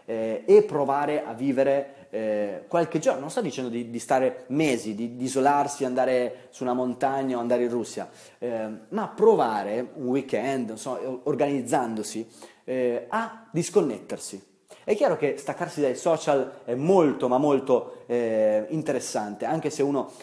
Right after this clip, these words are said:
insomma, non vuole, soprattutto a chi deve dare un esame, a chi è, è molto concentrato sul lavoro, staccare il cellulare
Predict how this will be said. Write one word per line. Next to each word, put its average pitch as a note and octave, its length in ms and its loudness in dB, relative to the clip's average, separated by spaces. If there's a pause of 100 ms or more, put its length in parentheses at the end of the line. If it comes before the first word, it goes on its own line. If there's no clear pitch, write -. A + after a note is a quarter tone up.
insomma, B2+ 320 -4
non B2+ 120 -2
vuole, C3 480 2
soprattutto E3 520 -2
a - 100 -4
chi - 120 -2
deve C3+ 160 2
dare C#3 160 2
un C3+ 100 0
esame, C3+ 460 2
a A#2 60 -2
chi C3 220 2
è, B2 220 4
è C3+ 40 0
molto C#3 240 -4
concentrato B2+ 480 -8
sul B2 180 -4
lavoro, C3+ 500 2
staccare F#3 340 -2
il D3+ 40 -2
cellulare F#3 520 -2